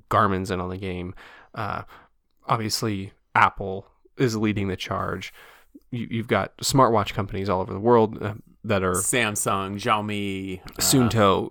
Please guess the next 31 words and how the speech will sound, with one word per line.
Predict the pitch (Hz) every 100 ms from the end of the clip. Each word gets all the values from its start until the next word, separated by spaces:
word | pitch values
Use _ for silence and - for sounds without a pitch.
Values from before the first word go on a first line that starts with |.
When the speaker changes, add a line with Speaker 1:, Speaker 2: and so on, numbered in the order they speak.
| -
Speaker 1:
I |
mean, | 127 104 - -
Speaker 2:
yeah. |
Speaker 1:
take | 95 131
your | 120
pick. | 123 -
Casio | - 104 - 104 90 98
is, | 101
is | - 104 95
in |
on | 90 98
it. | -
Every, | - 127 120
everyone's | 139 131 123 117 107 104
in | 104
on | 92
the |
smartwatch. | - 104 - - - -
Tissot | - 147 - 151 131
is | 98
in | 80 85
on |
the | 80
smartwatch. | - - - - - - - - - - _ _ - - - _
We're, | 135 131
we're | 147
just | 139 135
there. | 123 92 - -
That's, | 107 -
that | - 113 104 127
is | 107 104 -